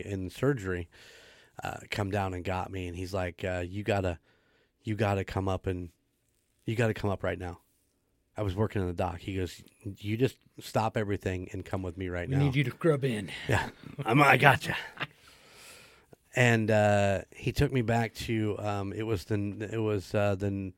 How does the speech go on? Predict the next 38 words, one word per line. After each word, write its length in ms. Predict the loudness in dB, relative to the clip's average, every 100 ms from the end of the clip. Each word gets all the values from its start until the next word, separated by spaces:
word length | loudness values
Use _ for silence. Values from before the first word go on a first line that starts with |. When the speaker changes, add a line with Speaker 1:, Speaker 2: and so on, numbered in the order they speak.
| _ _ _ _ _ _ _ _ _ _ -2
Speaker 1:
no, 200 | 0 2
I, 120 | 0
it 160 | 2 4
wasn't 300 | 4 2 -2
the 60 |
surgery. 400 | -2 -4 -2 -2
Um, 120 | -4 -6
um, 440 | -10 -6 -4 -6 -8 -18 -20 -20 _ _
the 100 | 0
other, 240 | 2 2 0
the 80 | 2
other 140 | 2 2
time 280 | 0 0
was 140 | 0 -2
a 60 |
different, 480 | -2 -2 -2 -4 -6
was 240 | -4 -4 -4
a 40 |
different 400 | -4 -4 -6 -8 _ _
person, 420 | -6 -6 -6 -6
but 180 | -4 -6 -8 -20 -20 -20 _
he 120 | -6
took 160 | -2 0
me 120 | 0
back, 360 | 0 0 0 -2
uh, 280 | -2 -2 -6 -12 -20 _ _ -10
and 120 | -10
he 180 | -8 -6
goes, 200 | -6 -4
"Wait 200 | -4 -4
right 140 | -6
here." 240 | -4 -2 -2
And 160 | -4
he 60 | -6
comes 260 | -4 -6 0
back, 300 | 0 0 -4 -18 -20 -20 _ -10
and, 360 | -6 -4 -4 -4
uh, 160 | -6